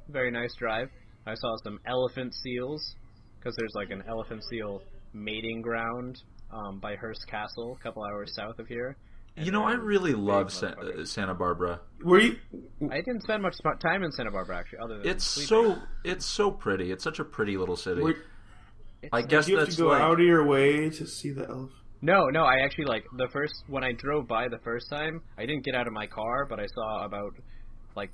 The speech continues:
Speaker 1: two hundred or so just rolling around,
Speaker 3: Whoa.
Speaker 1: splashing
Speaker 3: Did they
Speaker 1: sand on
Speaker 3: s-,
Speaker 1: themselves.
Speaker 3: did they sound weird, smell weird, and have large dingai?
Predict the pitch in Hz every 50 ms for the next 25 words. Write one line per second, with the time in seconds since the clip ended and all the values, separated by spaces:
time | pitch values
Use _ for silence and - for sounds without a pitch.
0 | - - 143 135 110 101 110 110 117 120 120 131 127 - - - 120 123 123 127
1 | 147 143 - - - 117 107 - - - - 110 107 104 113 113 113 110 104 104
2 | 104 104 101 101 110 139 151 156 151 139 131 120 110 - - - - - - -
3 | - 127 127 123 120 - - 160 160 160 170 156 - 127 123 123 123 120 120 123
4 | 120 - 120 117 117 123 127 - - - - - - - - 165 165 175 175 170
5 | - - - 165 165 170 175 185 190 190 190 185 180 185 180 175 170 - - -
6 | 165 151 156 156 156 151 156 156 156 151 147 147 143 143 139 139 139 135 131 131
7 | 127 131 131 135 135 131 123 - 139 131 127 123 120 110 92 87 92 92